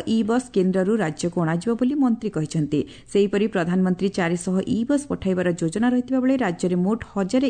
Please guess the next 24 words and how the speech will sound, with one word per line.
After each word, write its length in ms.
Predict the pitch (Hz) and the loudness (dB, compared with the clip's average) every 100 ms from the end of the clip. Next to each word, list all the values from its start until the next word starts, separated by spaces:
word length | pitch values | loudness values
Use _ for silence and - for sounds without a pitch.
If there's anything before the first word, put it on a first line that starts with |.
| 262 | 0
ଇ 100 | 226 | 0
ବସ୍ 260 | 254 285 269 | 2 0 0
ଚଳାଚଳ 320 | 175 165 180 | -2 -2 -2
କରିବ 260 | 175 160 180 | -2 -2 0
ବୋଲି 220 | 208 233 311 | 0 0 2
ମନ୍ତ୍ରୀ 280 | 226 185 170 | 0 0 -2
କହିଛନ୍ତି। 540 | 156 151 160 143 143 - - - - | -2 -2 -2 0 0 -2 -8 -20 0
ଇ 100 | 254 277 | 2 4
ବସ୍ରେ 340 | 320 320 339 320 190 | 2 0 -2 0 0
ଐତିହ୍ୟ 300 | 190 269 285 | 0 0 -2
ଛାପ 220 | 285 175 190 | -2 -4 -2
ରଖାଯାଉଛି। 540 | 202 - 160 151 156 160 - | -2 -2 -2 -2 -4 -6 0
ଏହା 180 | 180 180 | 0 0
ସହ 220 | 175 180 247 | -2 -4 -2
ମହିଳାଙ୍କ 440 | 208 180 160 160 160 | 0 2 0 -2 -4
ପାଇଁ 200 | 170 170 | -4 -4
ପନ୍ଦର 320 | 170 175 180 | -2 0 0
ପ୍ରତିଶତ 460 | 220 220 233 - 202 | -2 -2 -4 -4 -4
ରିହାତି 360 | 190 208 233 285 - | -2 -2 -2 -2 -2
ଏବଂ 160 | 208 226 | 0 0
ସାଧାରଣ 440 | - 226 226 320 339 | -2 -2 0 0 2
ଲୋକଙ୍କ 320 | 196 196 190 196 | 2 0 -2 -2
ପାଇଁ 140 | 175 175 - - - | -4 -6 -12 -10 -2
ଦଶ 220 | 226 233 | 0 0